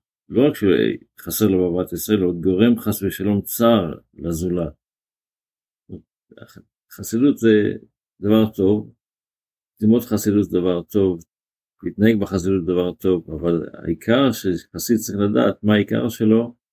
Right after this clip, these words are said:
זה שיהיה לו אהבת ישראל ולא יגרום צער למישהו אחר.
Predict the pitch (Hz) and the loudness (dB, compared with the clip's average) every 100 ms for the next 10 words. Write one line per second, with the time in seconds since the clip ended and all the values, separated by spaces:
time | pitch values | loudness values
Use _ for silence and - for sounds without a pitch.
0 | _ _ _ _ _ _ 85 82 104 101 | _ _ _ _ _ _ -12 -2 2 4
1 | 92 101 104 92 - 104 117 107 92 107 | 2 2 0 -2 0 2 4 2 4 2
2 | 104 - 98 107 104 - 123 110 92 90 | 0 -4 -2 2 2 0 2 2 2 0
3 | 90 95 - 90 78 - | -2 -4 -2 -4 -4 -6